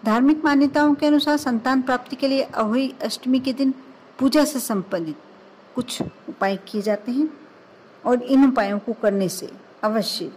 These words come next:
शीघ्र ही मनोकामनाएं पूर्ण होती है। संतान प्राप्ति के लिए यदि अहोई अष्टमी के दिन माता अहोई के साथ भगवान शिव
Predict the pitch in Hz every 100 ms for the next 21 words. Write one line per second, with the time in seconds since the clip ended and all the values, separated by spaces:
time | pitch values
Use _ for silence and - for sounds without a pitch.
0 | - - - - - 285 240 180 170 -
1 | - - - - - 196 190 185 175 175
2 | 180 170 196 185 160 175 202 165 - -
3 | - - - - - - - - - -
4 | - - - - - - - - - -
5 | 226 220 214 202 202 202 226 220 220 220
6 | 214 185 - - 196 226 - 226 226 262
7 | - 190 - 254 240 180 165 156 185 202
8 | 202 226 202 185 220 226 220 214 190 -
9 | - - - 202 220 220 196 - 269